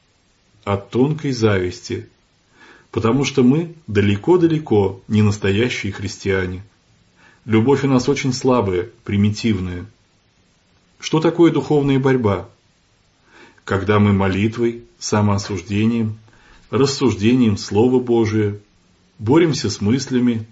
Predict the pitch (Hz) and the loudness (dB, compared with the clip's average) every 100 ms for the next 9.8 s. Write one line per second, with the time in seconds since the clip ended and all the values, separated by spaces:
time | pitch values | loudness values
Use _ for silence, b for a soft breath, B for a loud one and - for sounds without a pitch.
0 | - 101 120 143 117 98 98 104 120 117 | -10 -2 0 0 0 0 0 0 0 2
1 | 110 104 104 - b b b b 135 139 | 0 0 -4 -14 b b b b 0 4
2 | 123 135 127 107 95 101 120 131 113 110 | 4 4 4 2 2 2 2 2 0 -2
3 | - b b _ - 110 - 135 147 131 | -6 b b _ -6 -4 -2 -2 -2 -2
4 | 131 - 107 92 90 87 - _ _ _ | -4 0 0 0 -4 -10 -16 _ _ _
5 | - 110 113 - - b b b 107 120 | -2 0 0 -4 -18 b b b 0 2
6 | 117 - 92 90 95 90 117 143 - B | 2 0 -4 -4 -4 -2 -2 -4 -8 B
7 | B B 143 165 160 131 - 104 98 90 | B B -4 -2 -2 -4 -2 0 0 -4
8 | 95 113 147 139 - - - 104 101 104 | -2 -2 -2 -6 -18 -20 -10 -4 -2 -2
9 | 123 107 - 98 101 - 104 101 | -6 -6 -4 -4 -4 -10 -12 -12